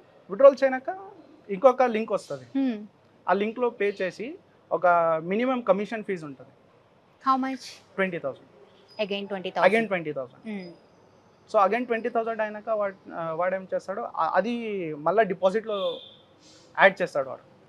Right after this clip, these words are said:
Speaker 1: ఇప్పుడు ట్వంటీ థౌసండ్ ప్లస్ టెన్ థౌసండ్ ప్లస్ ట్వంటీ థౌసండ్.
Speaker 2: Hmm.
Speaker 1: డిపాజిట్, but profit amount. ఆ ప్రాఫిట్ అమౌంట్ నుంచి అది ఏమి మాకు మైండ్‌లో ఏమొస్తది, అది ప్రాఫిట్ అమౌంట్ వస్తది కదా అని మేము మళ్ళా పే చేస్తాం.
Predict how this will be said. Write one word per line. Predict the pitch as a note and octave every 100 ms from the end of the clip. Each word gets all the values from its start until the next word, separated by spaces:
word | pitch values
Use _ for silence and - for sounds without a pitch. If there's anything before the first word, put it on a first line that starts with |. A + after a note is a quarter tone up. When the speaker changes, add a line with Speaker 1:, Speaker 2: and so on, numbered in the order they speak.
| _
Speaker 1:
ఇప్పుడు | D3+ D#3+
ట్వంటీ | D#3+ E3
థౌసండ్ | G3 F#3 G3+ G3
ప్లస్ | G3+
టెన్ | - E3
థౌసండ్ | E3+ F3 F#3+
ప్లస్ | G#3 G#3+
ట్వంటీ | E3+ D3+
థౌసండ్. | C3+ B2 B2+ - C4
Speaker 2:
Hmm. | A#3 F#3+ F3 F#3 -
Speaker 1:
డిపాజిట్, | E3+ F#3+ F#3+ D4+ _ _ _ -
but | G3+ -
profit | F3 F3+ F3
amount. | D3 B2+ - _ _ _ _ _ _ _ _ _ -
ఆ | F3
ప్రాఫిట్ | - F#3 G3+ C4+ B3+
అమౌంట్ | A#3+ B3 B3
నుంచి | B3 -
అది | A#3+ A#3+ A3+
ఏమి | B3 B3+
మాకు | A3 G#3+ G3+ E3+
మైండ్‌లో | D#3+ E3+ G#3+
ఏమొస్తది, | A3 G#3+ G#3+ A3+
అది | F#3+ F#3
ప్రాఫిట్ | F#3+ G3+ G3
అమౌంట్ | G3+ G3 F3
వస్తది | D3+ F#3+ F3+
కదా | E3+ E3
అని | D#3 B3
మేము | G#3 G#3+
మళ్ళా | F3 E3
పే | G3+ F3 D#3
చేస్తాం. | C#3 -